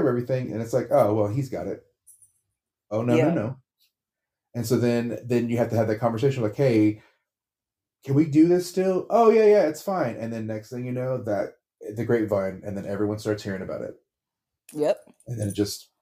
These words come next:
Speaker 1: and it just escalates. And it's just like, "Oh, I heard you said some shit about," I was like,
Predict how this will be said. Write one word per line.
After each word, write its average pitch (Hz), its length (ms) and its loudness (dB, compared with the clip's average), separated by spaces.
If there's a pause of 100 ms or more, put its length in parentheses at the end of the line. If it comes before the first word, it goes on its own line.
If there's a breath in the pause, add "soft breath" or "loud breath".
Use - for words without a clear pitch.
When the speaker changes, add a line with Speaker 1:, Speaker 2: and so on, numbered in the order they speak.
(160)
Speaker 1:
and 107 100 -4
it 104 60 -2
just 101 200 -6
escalates. 95 640 -6
And 95 120 -8
it's - 180 -12
just 98 280 -12
like, 95 280 -6
"Oh, 113 120 4
I 120 120 4
heard 110 240 0
you 107 80 -2
said 104 160 -4
some 113 140 -6
shit 120 180 -2
about," 120 140 0
I 117 40 -2
was 107 100 -2
like, 107 120 -6